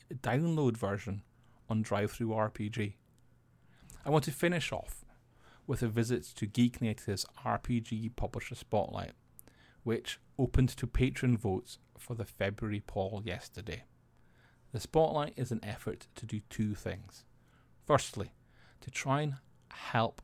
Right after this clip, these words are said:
highlight indie creators and studios. Secondly,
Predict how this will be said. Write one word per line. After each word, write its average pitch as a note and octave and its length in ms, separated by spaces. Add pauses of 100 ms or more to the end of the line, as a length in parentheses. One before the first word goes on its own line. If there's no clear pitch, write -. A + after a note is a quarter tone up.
highlight G#2+ 580 (140)
indie A#2 440
creators G#2+ 640
and G#2 140
studios. - 560 (460)
Secondly, A2 580